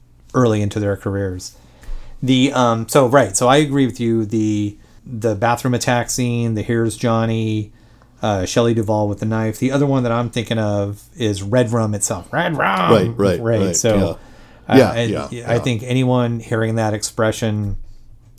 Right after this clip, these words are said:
Speaker 1: uh, i-, immediately, well, they, they probably recognize it. They may not even remember what it's from now
Speaker 2: Right,
Speaker 1: at
Speaker 2: yes,
Speaker 1: this point,
Speaker 2: yes.
Speaker 1: but it, it's, it's in
Speaker 2: Yeah.
Speaker 1: the psyche of people. "Red Rum." In fact, the, um,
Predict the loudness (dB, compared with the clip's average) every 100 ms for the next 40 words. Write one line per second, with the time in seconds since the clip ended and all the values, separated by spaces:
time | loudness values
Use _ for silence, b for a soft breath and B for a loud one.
0 | -4 -2 0 -2 -2 -4 -2 -2 -2 -2
1 | -2 -4 -4 -8 -16 -20 -12 -6 -6 -8
2 | -20 B B B -2 0 -2 -2 2 4
3 | 4 2 2 2 2 4 2 2 0 0
4 | 0 2 0 0 -4 -6 -14 -6 -2 0
5 | 2 2 0 -4 -6 -4 -2 0 0 -2
6 | -4 -8 2 4 4 0 0 0 -2 0
7 | 2 2 0 -2 0 0 0 0 -2 -8
8 | -6 -6 -2 -2 0 0 -2 -2 -4 -4
9 | -8 -8 -6 -4 -4 -6 -6 -6 -8 -12
10 | b b b b -6 2 2 2 2 4
11 | 4 2 -2 -2 -2 -4